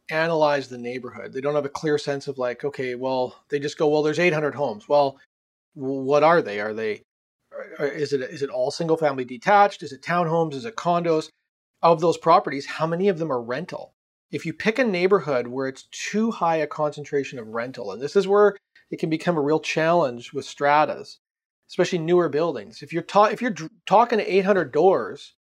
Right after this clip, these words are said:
but two hundred and five of them are tenants, well,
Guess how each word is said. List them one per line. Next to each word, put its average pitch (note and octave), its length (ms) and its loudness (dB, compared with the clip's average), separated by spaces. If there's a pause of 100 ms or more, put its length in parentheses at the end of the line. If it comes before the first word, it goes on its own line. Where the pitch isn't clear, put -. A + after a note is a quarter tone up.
(380)
but F3 240 2
two A#3 180 2
hundred G#3+ 240 6
and D#3 100 -8
five F3+ 360 4
of D3 140 -6
them A2+ 260 -6 (400)
are E3 420 4 (160)
tenants, - 600 -4 (480)
well, F#3 380 6